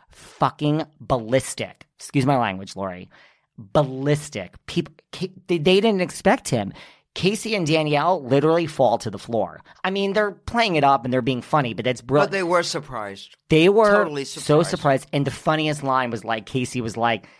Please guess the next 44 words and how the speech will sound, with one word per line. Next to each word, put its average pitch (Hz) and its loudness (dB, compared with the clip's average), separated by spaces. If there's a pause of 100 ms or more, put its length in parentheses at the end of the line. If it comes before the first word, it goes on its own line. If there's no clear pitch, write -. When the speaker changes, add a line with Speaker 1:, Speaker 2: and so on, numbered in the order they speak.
(420)
Speaker 1:
"We 180 2
are 156 2
shooting 156 0
way 147 2
too 139 -4
low. 117 2
Like, 123 -2
if 143 4
we 175 6
knew 202 6
we 170 0
could 151 -4
get 147 2
Andy 143 -2
Cohen, 113 0 (420)
I 139 2
don't 156 4
know 147 4
why 131 2
we're 127 -4
he 131 -8
dealing 131 0
with 110 -4
Jerry 113 -2
and 110 -6
Adam." 98 -2
It 113 -8
was 120 -2
really 117 2
funny. 92 -6 (340)
He 175 2
had 143 0 (300)
tickets 156 -2
to 147 0
the 135 0
theater 151 0
with 117 -4
his 120 -10
parents, 139 -4
and 120 -4
he, 120 -6
Jerry 123 0
was 113 -4
like, 117 -2